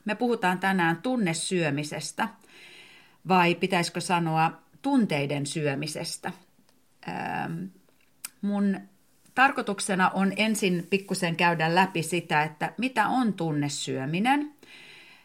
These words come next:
ää, kuinka tunnesyöminen tunnistetaan, ää, kuinka se näyttäytyy, minkälaisissa tilanteissa,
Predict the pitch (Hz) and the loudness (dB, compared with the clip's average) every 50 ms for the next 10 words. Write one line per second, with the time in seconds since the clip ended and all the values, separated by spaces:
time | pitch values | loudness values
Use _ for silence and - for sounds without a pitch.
0 | _ - - 156 156 156 160 160 160 - 233 240 240 226 208 190 - 170 165 160 | _ -10 -6 -4 -2 -2 -2 -4 -4 -2 0 2 2 2 2 2 4 4 4 4
1 | - - - _ _ _ - - 208 202 196 180 165 - - 180 165 160 170 170 | 2 -2 -14 _ _ _ -6 -2 0 2 2 0 0 -2 -2 -2 0 2 2 2
2 | 170 170 170 165 - - 220 214 208 185 160 143 147 147 - - - - 127 - | 2 0 -2 -2 -2 -2 -2 0 2 2 2 0 -2 -4 -6 -8 -8 -8 -10 -8
3 | - - 170 180 202 220 226 240 214 196 - _ _ - - - - - - - | -4 -2 0 2 2 2 0 -2 -4 -10 -16 _ _ -12 -10 -8 -8 -8 -8 -4
4 | - 240 233 220 - 196 190 202 185 185 190 202 208 202 196 196 196 - - 190 | 0 0 2 2 2 0 2 2 4 4 6 6 6 4 4 2 -2 -4 -2 0
5 | 185 185 185 185 185 - 240 247 247 220 202 196 190 180 175 170 170 165 165 165 | 2 2 2 0 -2 -4 -4 -2 0 0 0 0 0 0 2 4 4 2 2 0
6 | 175 160 - - 170 160 - - 202 196 196 180 165 156 156 147 - 143 139 147 | -4 -8 -6 -6 -6 -6 -4 -2 0 2 4 4 4 2 2 -2 -4 -2 -2 -2
7 | 160 156 - - - 233 | -4 -4 -6 -4 -4 -4